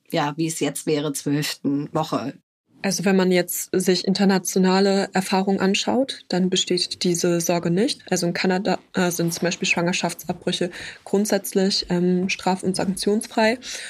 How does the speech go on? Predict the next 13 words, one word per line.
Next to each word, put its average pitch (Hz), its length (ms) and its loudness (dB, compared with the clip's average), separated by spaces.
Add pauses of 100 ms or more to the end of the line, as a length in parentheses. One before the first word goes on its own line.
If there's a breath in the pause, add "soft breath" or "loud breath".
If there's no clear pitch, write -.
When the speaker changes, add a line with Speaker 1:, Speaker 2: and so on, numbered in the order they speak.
(140 loud breath)
Speaker 2:
Und 185 80 0
da 175 80 2
sieht 180 180 -2
man, 175 140 2
dass 165 160 -2
die 175 120 0
meisten 170 380 0
Abbrüche 170 680 -2
wirklich 175 320 -2
in 170 100 0
den 165 220 0
ersten 165 760 -2 (380 loud breath)
Wochen 165 500 0